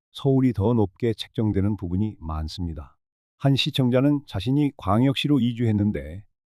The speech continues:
시세 차이가 큰 데다 지방정부에서 운영하는 문화센터나 교통지원 정책 덕분에 혜택을 보고 있다며 만족감을 표했습니다.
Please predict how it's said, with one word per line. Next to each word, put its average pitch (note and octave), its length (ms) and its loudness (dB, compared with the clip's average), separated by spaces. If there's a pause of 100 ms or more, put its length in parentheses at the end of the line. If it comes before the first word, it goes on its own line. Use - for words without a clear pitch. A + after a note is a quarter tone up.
시세 A#2 260 0
차이가 A#2 320 2
큰 D3+ 280 -2
데다 F2+ 360 0 (380)
지방정부에서 B2 720 4
운영하는 A2+ 400 4
문화센터나 G#2+ 680 0 (240)
교통지원 A#2 520 0
정책 G2+ 320 -2
덕분에 G2+ 320 -4 (100)
혜택을 G2+ 380 2
보고 F#2 220 -4
있다며 F#2+ 400 -2 (260)
만족감을 F2+ 560 -4
표했습니다. F2 600 -8